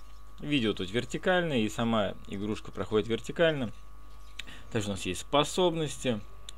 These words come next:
три штуки. Три штуки активны, которые мы можем использовать. Разумеется, их всего есть больше. Начнём, наверное, по интересным вещам, по геймплею, а именно то, что тут различные шмотки с различными эффектами.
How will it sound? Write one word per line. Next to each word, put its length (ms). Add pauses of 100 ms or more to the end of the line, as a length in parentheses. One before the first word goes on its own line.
(120)
три 220
штуки. 460 (540)
Три 200
штуки 320
активны, 580
которые 320
мы 60
можем 320
использовать. 460
Разумеется, 480
их 40
всего 220
есть 140
больше. 420 (360)
Начнём, 380
наверное, 260
по 320 (460)
интересным 600
вещам, 360
по 140
геймплею, 540
а 80
именно 240
то, 160
что 260 (560)
тут 140
различные 520
шмотки 520
с 140
различными 760 (300)
эффектами. 720